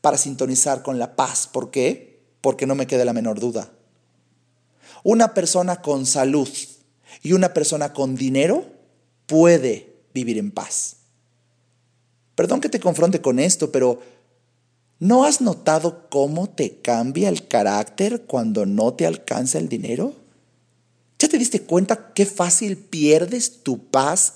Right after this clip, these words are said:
interior, incluso cuando te están llame y llame del banco porque debes tus tarjetas de crédito? Cuando sabes que un hijo te está pidiendo algo y tú incluso ya le alzas la voz y le gritas diciendo, "Ya te dije que no vamos a comprar eso".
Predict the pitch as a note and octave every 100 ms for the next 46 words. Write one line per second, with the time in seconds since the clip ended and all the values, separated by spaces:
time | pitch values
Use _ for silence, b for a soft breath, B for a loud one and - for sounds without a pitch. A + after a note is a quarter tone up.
0 | - C#3+ B2+ A#2 G2+ G#2 A2 D#3 F#3+ F3+
1 | D#3 D3+ D#3 F3 E3+ B B B - B2+
2 | A#2+ A2+ A2+ A2+ A2 - - G#2+ - C3+
3 | D3 B2 C3+ B2+ E3 F3+ B2 B2+ A#2+ D#3
4 | D3+ A2 A#2+ B2 E3+ E3+ C#3+ - G#2 A#2
5 | D3+ - C3 - G2 A#2+ - - B2+ G#2+
6 | C3+ - A3 C4+ - B B B B D#3+
7 | C#3 C3 D3 C#3+ D#3 D#3 D#3+ C#3 C#3+ C#3
8 | C3+ C3+ E3 E3 D3+ B2+ C#3+ D3+ C#3 C#3+
9 | C3+ A#2+ C3 C#3 D#3+ F3+ - B2+ - D3
10 | D3+ D3+ B2+ A#2 C#3 D3+ E3+ D#3+ B2 C3+
11 | C#3+ C#3 C#3 D3 A#2+ C3 D#3 B2+ C3+ D3+
12 | B2+ D3 D3 B D3 F3 F3 D#3 D#3 D#3
13 | C#3 C3+ C3 F#3 A3 F3+ C#3+ C3 B2 A#2
14 | G2+ F2+ - G#3+